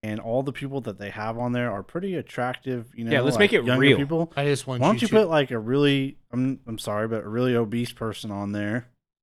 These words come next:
Speaker 2: Yeah, I've, I've brought
Speaker 1: and
Speaker 2: that
Speaker 1: see if it's really
Speaker 2: I've had
Speaker 1: blind.
Speaker 2: that conversation of, let's do real people. Don't just handpick, like, freaking G Q models and throw 'em
Speaker 1: Yeah.
Speaker 2: in the show. Let's pick, like,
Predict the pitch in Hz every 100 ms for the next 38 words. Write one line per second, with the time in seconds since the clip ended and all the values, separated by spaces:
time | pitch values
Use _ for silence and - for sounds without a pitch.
0 | _ _ 165 104 110 - 160 143 - 127
1 | 139 156 151 135 120 117 117 110 98 98
2 | 175 156 165 139 160 151 139 117 151 -
3 | 190 101 120 151 - 110 - - - _
4 | _ - 156 180 170 - 131 135 - 135
5 | - 123 101 82 _ _ _ _ _ _
6 | - 123 - 110 95 104 113 - 120 131
7 | 107 90 90 90 - - 104 110 131 147
8 | 110 98 - 104 95 98 135 - 165 -
9 | 135 104 82